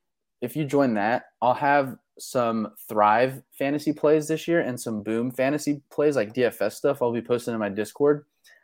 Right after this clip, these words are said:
Um, that one is, you can donate ten dollars to join the Discord, or you just make a Boom account or a Thrive account and put ten dollars into it. So that one isn't necessarily free. They ask that you do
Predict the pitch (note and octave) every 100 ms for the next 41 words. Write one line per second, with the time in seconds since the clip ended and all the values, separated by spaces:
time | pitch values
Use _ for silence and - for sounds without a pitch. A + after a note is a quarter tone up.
0 | _ _ - A2+ G#2 E2 E2+ B2 B2+ D#3
1 | F#3+ D#3 A#2+ - C3 C#3 D#3 B2 G#2+ A2
2 | A2+ A#2+ B2 - - A#2 G#2+ G#2 A#2+ B2
3 | B2+ A#2+ C3 B2+ B2+ - D3 D3+ - _
4 | _ C3+ C#3 C3+ C3 C3 B2 A2 A2+ A#2+
5 | C3 C3 D3+ D#3+ - _ _ _ _ A#2+
6 | A#2 G#2+ G#2+ G#2 F#2+ - A#2+ A#2 A2+ -
7 | G2 F#2 - G#2 - - A#2 G#2+ G2+ F#2+
8 | G2 F#2 G2+ F2 - _ _ _ _ _
9 | - A#2 A2 G#2+ D2+ A#2+ C3 D3+ C#3+ B2
10 | B2+ A#2+ A#2+ A2+ A#2 A2 G#2+ G2 - -
11 | G2 F#2+ G#2 E2+ A2 A2+ - G#2+ G2+ F#2+
12 | G2+ G2